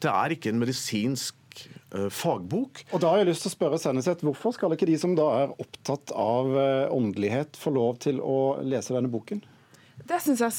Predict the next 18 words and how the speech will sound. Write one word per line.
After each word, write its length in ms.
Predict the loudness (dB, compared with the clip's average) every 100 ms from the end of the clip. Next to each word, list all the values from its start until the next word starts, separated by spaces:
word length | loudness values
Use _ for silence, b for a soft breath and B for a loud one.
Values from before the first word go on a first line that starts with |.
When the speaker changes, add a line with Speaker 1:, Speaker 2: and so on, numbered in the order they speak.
| -2
Speaker 3:
selvfølgelig 540 | 2 2 2 2 2
at 80 | 0
de 140 | -2 0
skal. 240 | 0 -2 -4 -10 0
Eh, 240 | 4 4 2
og 120 | 0
samtidig 480 | 2 2 2 0 -2
så 140 | -2 0
synes 180 | 0 2
jeg 100 | 0
det 120 | 0
skal 160 | 0
være, 440 | 2 4 4 4 2
eh, 40 |
både 580 | 2 2 2 2 2 0 -2
lov 360 | 0 2 4 2
og 160 | 2 2
en 260 | 2 2